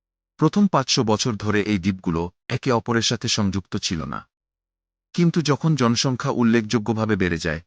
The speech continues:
তখন ব্যবসা বাণিজ্য বাড়তে থাকে। তখন এখানকার ব্যবসায়িক খাহাব, যাকে রিয়াল বলা হয়, প্রথমে সেখানে একটি সাধারণ কাঠের ব্রিজ নির্মাণের চেষ্টা করা হয়।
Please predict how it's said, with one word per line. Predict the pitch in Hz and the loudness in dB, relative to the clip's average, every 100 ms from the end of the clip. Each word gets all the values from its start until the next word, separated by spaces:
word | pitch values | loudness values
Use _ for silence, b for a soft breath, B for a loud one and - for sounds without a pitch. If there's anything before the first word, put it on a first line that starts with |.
| _ - | _ -6
তখন | 120 147 139 | -4 0 0
ব্যবসা | 104 - 123 | 0 0 0
বাণিজ্য | 98 87 85 110 | 2 0 0 0
বাড়তে | 98 85 - | 0 0 -2
থাকে। | - 76 - 65 _ _ _ _ _ _ _ _ - | -12 -14 -16 -18 _ _ _ _ _ _ _ _ -6
তখন | 143 202 | 0 2
এখানকার | 180 - 143 - 139 | 2 0 -2 0 0
ব্যবসায়িক | 104 101 - 113 - | 2 0 0 -2 -2
খাহাব, | 101 85 76 - _ - | -6 -2 -4 -4 _ -4
যাকে | 104 - | -2 0
রিয়াল | 101 98 123 | 0 0 0
বলা | 110 87 85 | 0 0 0
হয়, | 82 78 - _ | -2 -6 -8 _
প্রথমে | - 147 160 165 | -6 -2 0 0
সেখানে | - 127 123 117 | 0 -2 -2 -2
একটি | 104 107 | -2 -4
সাধারণ | - 101 107 127 | -2 -2 -2 -4
কাঠের | 123 101 110 92 | -2 -4 -2 -2
ব্রিজ | 87 117 | -2 0
নির্মাণের | 107 87 82 90 | 0 0 0 -2
চেষ্টা | - 95 - 92 | -2 -4 -4 -6
করা | 82 71 | -4 -4
হয়। | 67 69 | -6 -12